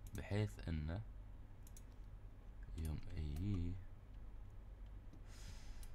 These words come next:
منو بيسكن عند المقبرة؟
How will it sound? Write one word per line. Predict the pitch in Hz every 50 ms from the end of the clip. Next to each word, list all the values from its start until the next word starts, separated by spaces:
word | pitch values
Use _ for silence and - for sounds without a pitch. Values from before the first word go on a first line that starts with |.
| - - - - - - - - - - - - - - - - - - 139
منو | 139 139 117
بيسكن | 85 78 - - - 87 78
عند | 69 69 71 69
المقبرة؟ | - 71 69 71 - - 69 71 71 78 78 82